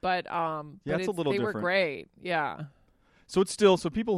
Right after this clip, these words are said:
Speaker 2: who, so people who haven't been back to Acme yet, obviously you can watch on Zoom, which is what I did last night, but also, like, the nearest, uh, seats to the stage are more than six feet away. You can sit in groups with your friends or your, you know,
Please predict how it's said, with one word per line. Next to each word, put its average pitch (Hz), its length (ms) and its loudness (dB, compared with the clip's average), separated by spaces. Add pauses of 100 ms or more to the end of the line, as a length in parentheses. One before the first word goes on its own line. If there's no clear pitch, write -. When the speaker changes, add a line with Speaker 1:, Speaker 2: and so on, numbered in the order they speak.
Speaker 2:
who, 156 80 -6
so 147 140 -2
people 170 260 -4
who 135 60 2
haven't 127 300 0
been 113 180 -2
back 107 320 -4
to 117 140 -8
Acme 107 380 -4
yet, 98 340 -6
obviously 117 340 -4
you 113 40 -12
can 120 120 -8
watch 113 220 -2
on 120 120 0
Zoom, 113 360 -4
which 110 120 -12
is 107 80 -8
what 104 120 -6
I 101 80 -6
did 104 160 -6
last 101 240 -6
night, 104 120 -4
but 123 100 -4
also, 147 320 2
like, 139 180 -2
the 143 80 -6
nearest, 156 460 -4
uh, 120 480 0 (500)
seats - 500 -12
to - 100 -12
the 127 80 -8
stage 156 640 -2
are 123 120 -6
more 135 260 -4
than 117 180 -4
six - 280 -10
feet 117 160 -4
away. 110 460 -4 (140)
You 120 100 -6
can 131 140 -6
sit 147 180 -4
in 139 80 -4
groups 147 500 -8
with 113 220 -8
your 101 80 -10
friends 165 500 -8
or 123 80 -8
your, 107 220 -12
you 110 100 -18
know, 101 140 -20